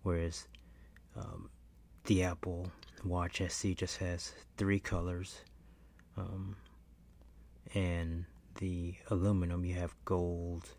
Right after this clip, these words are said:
you have space gray, and you have silver. So I love the fact that the Apple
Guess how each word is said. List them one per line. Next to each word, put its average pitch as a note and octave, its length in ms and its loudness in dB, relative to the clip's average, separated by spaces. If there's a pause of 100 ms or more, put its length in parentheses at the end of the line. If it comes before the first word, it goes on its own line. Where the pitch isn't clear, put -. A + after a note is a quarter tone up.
you F#2 80 2
have F2 120 0
space - 460 -2
gray, E2+ 560 -2
and C3 300 0
you G#2+ 60 2
have F2+ 280 -4
silver. D2+ 240 -4 (1080)
So F#2 140 2
I E2 60 4
love F#2+ 300 2
the - 80 -4
fact - 320 -4
that F2 180 -4
the F2+ 160 -2
Apple E2+ 400 -2